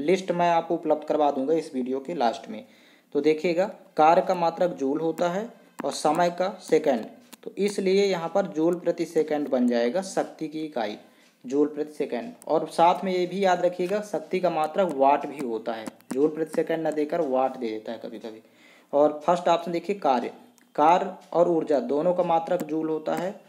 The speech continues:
बल का एसआई मात्रक न्यूटन, सीजीएस पद्धति में होता है डाइन,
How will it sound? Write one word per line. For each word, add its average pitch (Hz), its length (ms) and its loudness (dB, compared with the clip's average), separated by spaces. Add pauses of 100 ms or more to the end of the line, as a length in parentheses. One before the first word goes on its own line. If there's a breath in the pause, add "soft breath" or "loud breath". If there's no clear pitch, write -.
(380 soft breath)
बल 147 320 4 (440)
का 156 80 2
एसआई 156 300 2
मात्रक 160 400 -4
न्यूटन, 135 500 -2 (300 loud breath)
सीजीएस 160 460 0
पद्धति 147 380 -6
में 147 80 -4
होता 135 300 -4
है 165 140 -6
डाइन, 107 300 -6